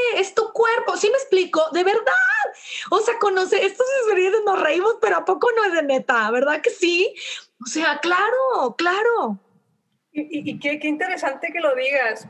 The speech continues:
Speaker 2: Eh, a mí me, me considero que me gusta mucho cuidarme, ¿no? Cu-, cu-, cuido mucho mis horas de sueño, cuido mucho mi entrenamiento, trato de cuidar mi alimentación. No sé, como estas cositas, pero luego,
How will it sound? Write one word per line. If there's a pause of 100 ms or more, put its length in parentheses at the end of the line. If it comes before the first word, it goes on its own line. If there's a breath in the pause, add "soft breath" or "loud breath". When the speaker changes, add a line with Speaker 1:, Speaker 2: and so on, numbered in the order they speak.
(320)
Speaker 2:
Eh,
a
mí
me, (720)
me
considero
que
me
gusta
mucho
cuidarme,
¿no?
Cu-,
cu-,
cuido
mucho
mis
horas
de
sueño, (320 soft breath)
cuido
mucho
mi
entrenamiento,
trato
de
cuidar
mi
alimentación. (800)
No
sé,
como
estas
cositas,
pero
luego,